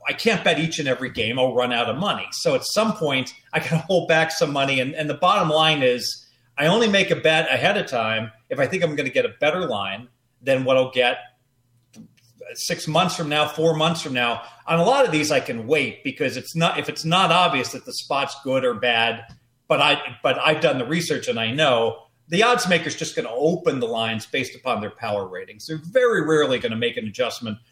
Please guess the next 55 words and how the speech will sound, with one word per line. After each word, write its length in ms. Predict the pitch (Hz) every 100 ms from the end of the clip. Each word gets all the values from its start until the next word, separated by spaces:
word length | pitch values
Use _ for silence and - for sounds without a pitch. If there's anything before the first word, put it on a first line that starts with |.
| _
for 180 | - 131
how 220 | - 147 147
good 140 | 135
a 40 | 117
scheduling 560 | - 143 135 131 117
spot 460 | - - 127 113 123 - _ _
pro 540 | _ 156 156 151 147 131
or 240 | - 120
against 400 | 110 131 123 -
is 160 | 123 -
for 160 | 123
a 60 | 113
team. 320 | - 123 117 113 _
So 140 | - 220
usually 400 | 254 208 214 202
you 80 |
can 180 | 170 139
wait 220 | 131 143
until 200 | 131 135
the 120 | 123 123
actual 340 | 117 127 110
week 220 | 123 135
of 100 | 123
the 60 | 110
game 320 | 123 120 117 - _
to 80 | 135
make 300 | 127 151 156
the 80 | 113
bet. 200 | 123 123
Now 100 | 139
the 100 | 131
bettors 460 | 214 262 202 151
will 140 | 131 113
spot 500 | - - 131 98 98
it 80 | 101 _
and 160 | 120 127
they'll 180 | 170 156
move 280 | 190 214
the 80 | 135
number, 520 | 123 117 113 113 113 - _ -
but 140 | 277
we 120 | 226 214
can, 220 | 165 160
we 80 | 185
can 160 | 156 127 - -
beat 200 | 165 -
the 40 | 113
bettors 340 | 120 113 104
to 100 | -
the 80 | 101
punch 420 | - 110 98 -
more 200 | 123 107
often 240 | 104 - 110
than 120 | 107
not 280 | 107 110